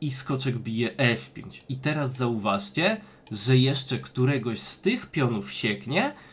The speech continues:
e, ponieważ punkt G trzy jest bardzo ładnie zabezpieczony skoczkiem. E, w partii wieża B trzy, e, no i teraz, e, pozycja,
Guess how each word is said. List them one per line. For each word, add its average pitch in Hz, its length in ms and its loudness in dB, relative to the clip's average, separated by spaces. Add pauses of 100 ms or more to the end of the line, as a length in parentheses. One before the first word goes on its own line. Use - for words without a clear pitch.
(260)
e, 131 180 4
ponieważ 175 520 0
punkt 160 400 -2
G 117 240 2
trzy 202 340 2 (240)
jest 127 260 0
bardzo 139 560 4
ładnie 120 540 2 (200)
zabezpieczony 117 960 0
skoczkiem. - 640 0 (540)
E, 117 300 2
w - 160 -8
partii 202 340 4
wieża 135 260 0
B 101 200 -2
trzy, 226 380 0 (400)
e, 123 200 2
no 143 140 4
i 226 100 2
teraz, 175 440 0
e, 165 100 2
pozycja, 127 800 2